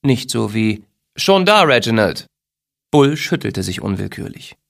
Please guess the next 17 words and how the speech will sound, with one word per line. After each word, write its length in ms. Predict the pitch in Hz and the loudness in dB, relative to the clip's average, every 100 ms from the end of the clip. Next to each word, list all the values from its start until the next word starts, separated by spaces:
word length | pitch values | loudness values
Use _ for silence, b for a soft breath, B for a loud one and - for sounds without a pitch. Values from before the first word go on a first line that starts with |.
| _ _ _ _ | _ _ _ _
Die 60 | 117 | -12
Stimme 340 | - 151 160 | -2 0 2
des 160 | 107 98 | 2 0
Adjutanten 680 | 110 - 104 120 123 127 127 | -2 -4 -4 -2 -2 -4 -6
kam 220 | 127 127 | -4 -4
ihm 100 | 120 | -4
vor 240 | 113 147 131 | -4 -4 -2
wie 100 | 127 | -2
ein 100 | 120 | -6
Störenfried, 760 | - 76 - 101 - 110 107 - B B B - | -6 -6 -4 -6 -2 -2 -2 -8 B B B -4
der 100 | 123 | 0
sein 240 | 131 131 | 2 2
sorgsam 500 | 123 147 - - 151 | 0 -2 -2 -4 -4
errichtetes 580 | - 139 147 - - - | -4 -4 -6 -8 -12 -10
Gedankengebäude 840 | 113 123 139 - 113 101 110 131 139 | -4 -2 -2 -4 -8 -4 -4 -4 -4
einzureißen 640 | 135 107 101 92 92 - | -4 -2 -4 -6 -6 -8
drohte. 400 | 95 98 - - | -10 -12 -14 -20